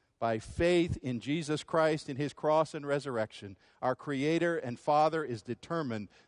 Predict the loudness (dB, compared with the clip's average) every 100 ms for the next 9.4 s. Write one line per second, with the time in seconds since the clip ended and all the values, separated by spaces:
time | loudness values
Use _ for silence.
0 | -10 -8 -4 -2 -2 -2 4 4 4 0
1 | 0 2 2 -2 -6 -6 -2 -4 -6 _
2 | -8 -4 -2 -4 -2 -2 2 0 0 -2
3 | -2 -2 -4 -10 -12 -12 -14 _ _ _
4 | _ _ _ _ -10 -6 -4 -4 -6 -2
5 | -2 -2 -4 -4 -8 -12 -20 -20 _ _
6 | _ _ _ _ _ _ _ _ _ _
7 | _ -12 -6 -2 0 0 2 2 0 -4
8 | -4 -2 0 -2 -2 -2 0 0 0 -4
9 | -4 -8 -18 -20